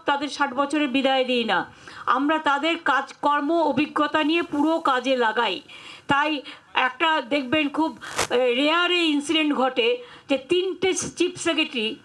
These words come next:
দুজন চিফ সেক্রেটারি হিসেবে কাজ করেছে, just রিটায়ার করেছে, আর গোপালিকা, তিনজনকেই আমরা এক জায়গায় আনতে পেরেছি, এটা একটা বড় কাজ গর্ব। আহ, এখানে আকাশ আছে, আকাশ মেঘারিয়া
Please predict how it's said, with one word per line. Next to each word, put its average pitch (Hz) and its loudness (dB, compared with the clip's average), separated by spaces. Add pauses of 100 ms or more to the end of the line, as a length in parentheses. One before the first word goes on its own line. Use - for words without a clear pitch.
(400)
দুজন 294 2
চিফ 320 -2
সেক্রেটারি 339 0
হিসেবে 330 2
কাজ 302 -2
করেছে, 339 -2
just 330 0
রিটায়ার 311 0
করেছে, 294 0 (420)
আর 269 2
গোপালিকা, 262 0 (280)
তিনজনকেই 320 2
আমরা 285 2
এক 262 0
জায়গায় 277 2
আনতে 240 -2
পেরেছি, 254 0 (320)
এটা 285 2
একটা 302 0
বড় 247 2
কাজ 240 0
গর্ব। 208 0 (880)
আহ, 254 2
এখানে 302 0
আকাশ 285 0
আছে, 320 0
আকাশ 294 0
মেঘারিয়া 311 2